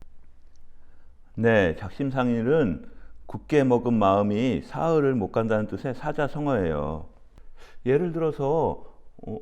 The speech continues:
오늘부터 우리가 이제 게임을 그만해야지 하고 마음을 먹었는데 얼마 가지 못해서 다시 게임을 한다고 그러면 그러한 경우를 바로 작심삼일이라고 해요. 마음 먹었던 것을 이뤄내지 못하는 아주 안 좋은 모습이라고 하죠.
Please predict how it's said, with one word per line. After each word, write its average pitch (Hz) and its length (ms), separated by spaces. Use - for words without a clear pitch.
오늘부터 147 840
우리가 120 340
이제 113 260
게임을 160 600
그만해야지 127 680
하고 127 220
마음을 113 300
먹었는데 120 720
얼마 139 280
가지 127 220
못해서 117 400
다시 117 320
게임을 160 340
한다고 147 320
그러면 117 440
그러한 139 340
경우를 120 580
바로 104 480
작심삼일이라고 120 1120
해요. 95 300
마음 101 300
먹었던 113 460
것을 131 440
이뤄내지 120 460
못하는 107 600
아주 92 240
안 85 220
좋은 151 240
모습이라고 104 560
하죠. 82 640